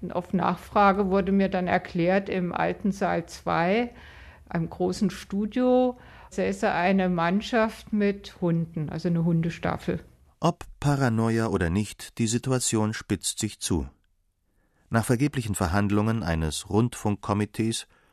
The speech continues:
Speaker 2: unter Führung von Hans Magnus Enzensberger im Haus des Rundfunks mit dem Intendanten beschließen die Studenten den Marsch in die Masurenallee zum Funkhaus.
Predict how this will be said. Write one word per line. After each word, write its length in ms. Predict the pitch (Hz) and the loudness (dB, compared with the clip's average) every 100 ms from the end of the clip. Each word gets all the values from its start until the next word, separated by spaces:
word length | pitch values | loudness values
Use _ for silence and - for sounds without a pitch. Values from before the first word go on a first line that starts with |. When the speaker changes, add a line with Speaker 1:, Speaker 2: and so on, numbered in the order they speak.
| _ | _
Speaker 2:
unter 220 | - 98 98 | -4 -2 2
Führung 320 | 139 127 113 | 2 2 0
von 180 | 117 101 | 0 0
Hans 220 | 107 - | 0 0
Magnus 320 | 110 110 107 | 0 0 -2
Enzensberger 800 | - 131 107 - 95 95 101 117 - | -2 -2 -2 -2 0 2 2 0 -2
im 200 | 98 98 | -2 0
Haus 240 | 104 98 | -2 -2
des 200 | 104 92 | -2 0
Rundfunks 580 | 101 101 - 101 92 - | 0 0 0 -2 0 -2
mit 180 | 95 95 | 0 2
dem 140 | 90 | 0
Intendanten 760 | 92 90 92 90 87 80 117 123 - - - _ _ _ - | 0 0 0 2 0 0 -2 -4 -8 -20 -20 _ _ _ -2
beschließen 500 | 123 - 160 - 151 | 0 2 0 0 -2
die 120 | 147 | -2
Studenten 440 | - 127 120 - | 0 2 2 0
den 180 | 113 95 | 2 2
Marsch 400 | 95 98 107 - | 2 0 -4 -6
in 120 | 101 | -2
die 80 | 95 | 0
Masurenallee 840 | 87 78 90 92 90 87 87 85 - | 2 2 2 2 2 0 2 0 -2
zum 240 | - 90 | -4 -4
Funkhaus. 580 | - 85 - 73 - | -2 -4 -4 -6 -8